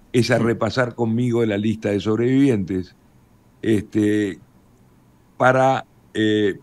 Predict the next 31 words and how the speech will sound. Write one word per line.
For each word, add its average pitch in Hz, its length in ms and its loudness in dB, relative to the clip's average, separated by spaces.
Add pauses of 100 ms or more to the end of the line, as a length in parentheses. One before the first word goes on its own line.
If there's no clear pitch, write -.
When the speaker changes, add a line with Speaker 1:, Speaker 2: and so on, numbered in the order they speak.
(120)
Speaker 1:
pasarla 135 460 0
al 113 240 0
cuartel 110 340 -2
general. 104 460 -6
Y 98 60 -8
en 104 80 -4
el 104 80 -6
cuartel 120 340 -4
general 170 420 0
había 147 200 2
un 143 80 -2
militar 143 400 -2
que 135 80 -14
escribía 131 520 -2
los 110 140 -2
nombres 135 380 0
como 101 180 -10
si 95 80 -12
fuera 123 180 -6
un 151 100 -4
autómata, 135 680 -4 (840)
y - 80 2
en 113 100 4
ese 127 160 -2
momento 131 440 0
llaman 123 320 0
de 113 80 -2
Radio 120 360 0
Carve 120 380 0
de 104 100 2
Montevideo. 117 720 -2